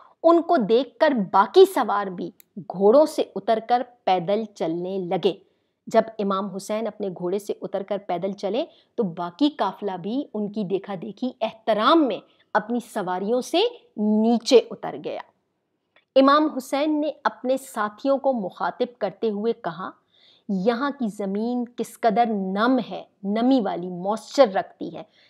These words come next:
किस कदर खूबसूरत नज़ारा है यहाँ का।" ये बात सुनने के बाद अकबर और अब्बास सहरा और दरिया का ये नज़ारा देखकर फ़र्ते मुसरत से झूमने लगे। यानी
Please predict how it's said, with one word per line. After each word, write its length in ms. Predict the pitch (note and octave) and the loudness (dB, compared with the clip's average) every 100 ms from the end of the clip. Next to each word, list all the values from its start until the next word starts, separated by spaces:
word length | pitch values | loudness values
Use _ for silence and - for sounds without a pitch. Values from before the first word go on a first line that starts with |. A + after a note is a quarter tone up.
| _ _ | _ _
किस 180 | A#3+ - | -8 -4
कदर 280 | - A#3 A#3+ | -4 -2 -4
खूबसूरत 680 | A#3+ G#3+ G3+ - A3 A3+ A3+ | -8 -12 -10 -8 -4 -4 -6
नज़ारा 500 | F#3+ F#3 E3+ F3 G3+ | -8 -6 -6 -6 -6
है 180 | F#3+ F#3+ | -6 -6
यहाँ 400 | E3+ E3 E3 F3+ | -6 -10 -8 -8
का।" 220 | - E3+ _ _ _ _ - | -10 -14 _ _ _ _ -12
ये 280 | D#3+ A3 F4 | 0 6 6
बात 360 | A#3 A#3+ B3 - | 4 0 -2 -4
सुनने 420 | - A3+ A#3 B3 | -2 0 0 0
के 140 | A#3+ | 0
बाद 420 | E3 F3+ G3+ E3+ - _ _ G#3 | 0 0 0 -2 -14 _ _ -2
अकबर 460 | G#3 G#3+ C4+ - - | -2 -4 -4 -4 -2
और 220 | G3 - F#3+ | -4 -2 -4
अब्बास 640 | E3 G3 G3+ E3+ - - _ _ | 0 2 4 2 -2 -20 _ _
सहरा 580 | - - A#3 F#3+ G#3 A#3+ | -20 -2 -2 0 0 0
और 100 | A#3+ | 0
दरिया 440 | F3+ F#3+ F3+ F#3 A3 | -2 -4 -2 -2 -2
का 140 | A3 | -2
ये 220 | F#3 G3 | -4 -4
नज़ारा 500 | F#3+ F#3 E3 F3+ G3 | -6 -8 -8 -6 -6
देखकर 560 | F3+ F3 G#3 - G#3+ E3 _ _ _ - | -4 0 0 -2 -8 -8 _ _ _ 2
फ़र्ते 360 | B3+ B3+ C4 C4 | 4 4 2 0
मुसरत 580 | G#3+ G3+ - F#3+ G#3+ G#3 | 0 -8 -8 -6 -6 -4
से 120 | A3+ G#3+ | -2 -2
झूमने 600 | E3 - F3 F3+ F#3 G3 | -4 -10 -10 -8 -6 -8
लगे। 280 | E3+ E3+ | -6 -2
यानी 480 | F#3+ E3+ F#3 B3 G4 | -2 -2 -4 0 -2